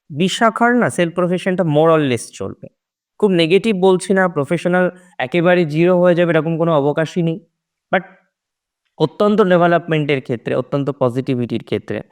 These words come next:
আপনাকে কিন্তু সময় দিতে হবে। Very immediate পুরোপুরি পজিটিভিটি হওয়ার সম্ভাবনাটা বৃশ্চিকে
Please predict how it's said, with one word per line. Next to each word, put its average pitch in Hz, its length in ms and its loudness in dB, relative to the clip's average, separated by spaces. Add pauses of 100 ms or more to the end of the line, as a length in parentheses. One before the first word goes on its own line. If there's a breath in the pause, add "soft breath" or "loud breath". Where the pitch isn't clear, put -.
(300 soft breath)
আপনাকে 123 340 0
কিন্তু 127 240 -2
সময় 131 400 2
দিতে 123 240 2
হবে। 117 320 0 (500)
Very 156 340 6
immediate 147 440 6
পুরোপুরি 127 400 2
পজিটিভিটি 110 720 -4
হওয়ার 104 400 -4
সম্ভাবনাটা 101 800 -8
বৃশ্চিকে - 520 -12